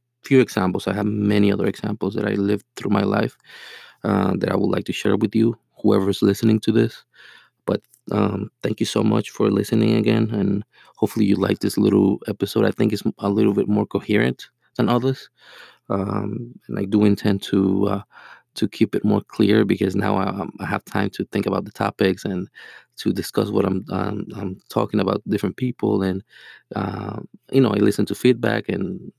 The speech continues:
I'm building up slowly and I feel more confident now, uh, on the microphone. And thank you so much. I hope you have a great week. I will keep posting. Uh, I will keep adding more, uh, episodes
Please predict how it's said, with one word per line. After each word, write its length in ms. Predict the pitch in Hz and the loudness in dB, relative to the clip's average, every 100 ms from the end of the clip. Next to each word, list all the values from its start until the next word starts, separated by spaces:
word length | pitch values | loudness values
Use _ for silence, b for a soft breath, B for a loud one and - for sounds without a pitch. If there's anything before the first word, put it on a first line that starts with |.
| - 123 | -12 -4
I'm 180 | 120 | 0
building 380 | 131 151 135 113 | 4 4 4 4
up 160 | 104 - _ | 4 0 _
slowly 520 | - - 104 101 101 101 | -12 0 4 4 2 0
and 100 | 101 | -2
I 40 | |
feel 240 | - 139 | 0 4
more 220 | 120 113 110 | 4 4 2
confident 480 | 110 107 107 104 | 2 2 2 0
now, 260 | 110 107 113 B B B B B - | 0 0 0 B B B B B -4
uh, 140 | 113 | -2
on 120 | 110 107 | 2 4
the 80 | |
microphone. 600 | 107 104 110 - 110 113 | 4 4 0 2 2 2
And 300 | 107 101 95 - _ _ _ _ | 2 2 2 -4 _ _ _ _
thank 160 | 104 104 | 0 2
you 60 | |
so 120 | - 107 | 2 2
much. 240 | 113 - | 2 2
I 40 | |
hope 180 | 101 101 | 0 0
you 60 | 101 | -2
have 100 | 95 | -4
a 60 | |
great 300 | 95 104 95 | -2 0 0
week. 440 | 104 123 143 - - _ B B B B | 2 4 4 0 -20 _ B B B B
I 80 | 104 | 2
will 180 | 113 113 | 4 2
keep 380 | - - 113 - _ - | -2 0 0 0 _ -2
posting. 720 | 113 120 - 127 123 123 117 | -2 0 -2 0 2 0 0
Uh, 180 | 107 107 | 0 0
I 20 | |
will 180 | 110 110 | 0 -2
keep 320 | - 113 107 - - | -4 -4 -4 -12 -4
adding 340 | 107 107 107 | 0 0 0
more, 180 | 104 104 107 - | 0 0 -4 -14
uh, 60 | - | -8
episodes 760 | 110 107 - - 123 123 - | -6 -6 -6 0 2 0 -4